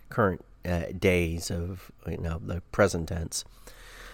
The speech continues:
So in nineteen oh four, Mackinder identified four possible contenders for control of the core of Eurasia. The contenders were the German Empire, the Russian Empire, China, and Japan. Mackinder added, "Should Germany and Russia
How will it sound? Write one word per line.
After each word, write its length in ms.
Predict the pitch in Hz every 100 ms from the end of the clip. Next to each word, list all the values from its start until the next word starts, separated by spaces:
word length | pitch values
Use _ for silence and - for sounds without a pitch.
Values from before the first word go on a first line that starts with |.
| -
So 180 | - 113
in 80 | 104
nineteen 340 | 139 139 131
oh 100 | 107
four, 220 | - 110
Mackinder 460 | 98 90 113 95 90
identified 480 | 87 87 85 90 85
four 240 | 117 107
possible 460 | - 110 95 - 87
contenders 560 | 92 85 104 90 85
for 160 | - 87
control 400 | 92 - 95 90
of 80 | 90
the 100 | 87
core 320 | - 95 92
of 100 | 87
Eurasia. 680 | 92 87 85 85 98 95 - - - - - -
The 100 | -
contenders 600 | 98 110 113 110 104 98
were 120 | 104 95
the 120 | 92
German 320 | 95 92 95
Empire, 600 | 95 92 92 85 85 87 -
the 100 | 92
Russian 380 | 92 92 - 87
Empire, 540 | 87 90 85 82 85 - - -
China, 480 | - 104 90 82 87 -
and 80 | 87
Japan. 540 | 85 - 87 82 98 - - - - - - -
Mackinder 500 | 104 123 113 104 67
added, 600 | 92 92 92 95 98 107
"Should 220 | - 98
Germany 420 | 92 107 104 101
and 200 | 92 90
Russia 580 | 95 95 - 92 - -